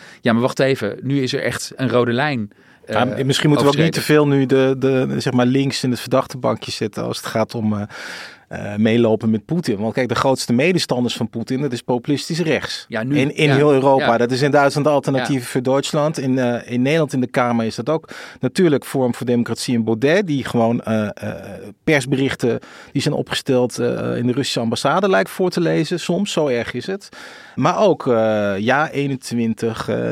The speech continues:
Speaker 2: de P V V,
Speaker 1: Zeker.
Speaker 2: eh, Van Haga. Eh, als je kijkt ook naar, eh, eh, hoe er gestemd is in de Kamer als het gaat om steun aan Oekraïne, dan zie je stevast dat het,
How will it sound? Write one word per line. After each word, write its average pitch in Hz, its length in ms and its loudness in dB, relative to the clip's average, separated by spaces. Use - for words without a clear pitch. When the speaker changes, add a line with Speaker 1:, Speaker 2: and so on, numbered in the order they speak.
Speaker 2:
de 151 80 -4
P 160 120 -8
V 117 140 -6
V, 113 480 0
Speaker 1:
Zeker. 120 260 -6
Speaker 2:
eh, - 20 0
Van 180 200 0
Haga. 117 800 0
Eh, 120 300 -2
als 131 160 -2
je 160 60 -4
kijkt 160 340 0
ook 143 140 -2
naar, 117 320 0
eh, 110 300 0
eh, 113 380 -6
hoe 117 120 -2
er 120 60 0
gestemd 170 460 -2
is 135 160 -2
in 123 80 0
de 117 60 0
Kamer 107 540 -4
als 120 180 -2
het - 80 -10
gaat 117 200 -2
om 117 100 -2
steun 117 300 0
aan 113 60 0
Oekraïne, 131 340 -2
dan 135 100 2
zie 123 140 -2
je 110 60 -2
stevast 156 720 0
dat 120 200 0
het, - 200 -10